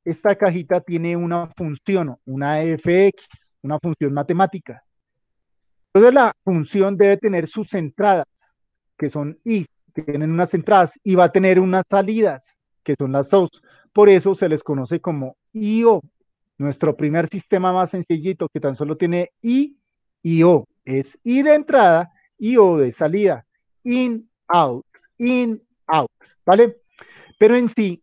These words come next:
el sistema también en las entradas se especializa en una cosa. Las entradas pueden llegar con entradas que son ruidos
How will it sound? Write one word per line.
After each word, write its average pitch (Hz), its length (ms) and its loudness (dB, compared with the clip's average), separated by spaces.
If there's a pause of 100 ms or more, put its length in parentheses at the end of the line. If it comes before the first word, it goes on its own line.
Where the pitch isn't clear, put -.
el 214 200 0
sistema 190 680 -2 (1200)
también 220 560 2 (580)
en 233 180 4
las 277 200 2
entradas 247 760 0
se - 240 2
especializa 175 1120 -4
en 170 220 -6
una 170 260 -6
cosa. 175 400 -6 (220)
Las 143 300 -10
entradas 165 480 -2
pueden 190 340 -6
llegar 151 380 -2
con 180 200 -4
entradas 151 540 -2
que 156 100 -4
son 135 260 -8
ruidos 175 760 -4